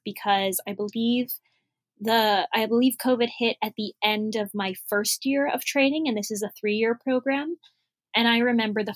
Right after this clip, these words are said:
first day back in class, it was movement class, and we were in this big gym. We'd been moved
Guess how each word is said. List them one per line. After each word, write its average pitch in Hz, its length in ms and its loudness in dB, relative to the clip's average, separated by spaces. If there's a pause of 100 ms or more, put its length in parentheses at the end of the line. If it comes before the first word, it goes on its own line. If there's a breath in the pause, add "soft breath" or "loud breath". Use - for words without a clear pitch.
first 233 300 0
day 262 160 2
back 208 260 4
in 214 120 -6
class, 196 440 -2
it 202 60 -6
was 190 160 -8
movement 240 460 0
class, 185 420 -6
and 196 120 -6
we 196 100 -4
were 190 120 -4
in 202 280 -6
this 185 280 -10
big 233 280 0
gym. 202 380 -2
We'd 185 180 -8
been 196 220 -4
moved 233 340 2